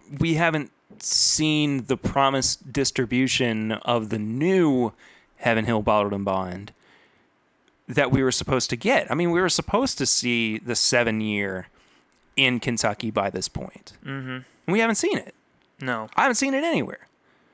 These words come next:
Speaker 1: We had to get a bottle shipped from Clifton in California. <laughs>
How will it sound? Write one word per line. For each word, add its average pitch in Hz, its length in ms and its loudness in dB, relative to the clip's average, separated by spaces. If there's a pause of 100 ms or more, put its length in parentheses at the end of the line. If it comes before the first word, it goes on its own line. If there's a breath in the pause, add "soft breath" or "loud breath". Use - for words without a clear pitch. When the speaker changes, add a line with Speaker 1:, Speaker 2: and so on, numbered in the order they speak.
(260 soft breath)
Speaker 1:
We 175 100 4
had 233 80 4
to 226 60 -2
get 226 120 2
a 202 40 0
bottle 208 220 4
shipped - 460 0
from 180 200 2
Clifton 127 540 0
in 156 300 0
California. 196 640 0 (1000 soft breath)
<laughs> - 120 -2